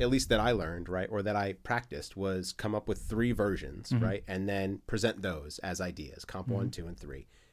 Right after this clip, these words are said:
Speaker 1: And then usually someone will give you some type of feedback. "Hey, you know, I like a little bit of three and a little bit of two. Can we put those together and, and come up with a fourth version and then refine that and be done," right? But you were talking about how you'll start on version one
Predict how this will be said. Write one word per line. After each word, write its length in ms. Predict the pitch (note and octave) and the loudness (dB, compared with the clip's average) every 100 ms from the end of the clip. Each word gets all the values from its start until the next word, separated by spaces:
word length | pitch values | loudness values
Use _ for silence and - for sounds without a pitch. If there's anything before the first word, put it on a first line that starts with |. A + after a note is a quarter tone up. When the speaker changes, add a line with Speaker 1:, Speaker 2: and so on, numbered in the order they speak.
| _ - | _ 0
Speaker 1:
And 140 | C#3+ | 4
then 140 | F3+ F#3+ | 4 4
usually 300 | G#3 F3 F#3 | 2 2 4
someone 180 | F3 D#3 | 4 4
will 60 | |
give 100 | D3 | 4
you 60 | C#3 | 2
some 160 | C#3 C3 | 2 2
type 160 | B2+ | 0
of 80 | A#2+ | 0
feedback. 320 | B2+ A#2+ B2 | 2 2 2
"Hey, 120 | F#3+ | 2
you 140 | G3 G#3 | 2 4
know, 100 | G#3 | 4
I 40 | |
like 180 | G3+ G3+ | 4 2
a 60 | G3 | 4
little 180 | F#3+ | 4
bit 140 | F3+ D#3 | 4 0
of 40 | - | 2
three 260 | G3 F#3 | 4 6
and 80 | F3 | 4
a 60 | D#3+ | 4
little 160 | D#3 | 4
bit 140 | C3 A#2 | 4 2
of 120 | - | 0
two. 400 | G3+ F#3 F3 E3+ - - | 4 6 6 2 -4 -6
Can 140 | - F3 | 2 4
we 60 | E3 - | 4 0
put 140 | F3 D#3+ | 0 2
those 160 | D3+ | 2
together 440 | D3 C3+ C3+ C3+ B2+ | 2 4 6 6 6
and, 200 | A2+ B2 | 4 2
and 180 | A2+ G#2+ | -2 0
come 200 | C3 B2 | 0 0
up 100 | B2 | 0
with 140 | A2+ | -2
a 20 | |
fourth 300 | - B2+ A2 | 4 4 6
version 420 | A2 A2 A2 G2+ - - - | 4 4 2 -2 -6 -12 0
and 140 | G#2+ | 4
then 100 | A2+ | 4
refine 380 | G#2+ - G2 F2+ | 4 2 2 0
that 160 | F2 E2 | 0 -2
and 100 | F2+ | -4
be 80 | |
done," 220 | E2 D#2+ D#2+ | -6 -6 -6
right? 180 | F2 F#2 | -6 -6
But 160 | F2 | -2
you 120 | B2+ | 2
were 80 | D#3+ | 4
talking 280 | - A2 G2 | 2 0 0
about 220 | F#2 E2+ | -2 -4
how 380 | - E2+ E2 D#2 - - - - - - - | -4 -4 -4 -6 -12 -18 -20 -20 -20 -20 -4
you'll 100 | A2+ | -2
start 260 | - C3 C#3+ | 2 4 6
on 140 | B2+ | 6
version 340 | B2+ A#2+ G2 F#2 | 6 6 4 0
one 360 | G#2 E2 F2+ | 0 -2 -6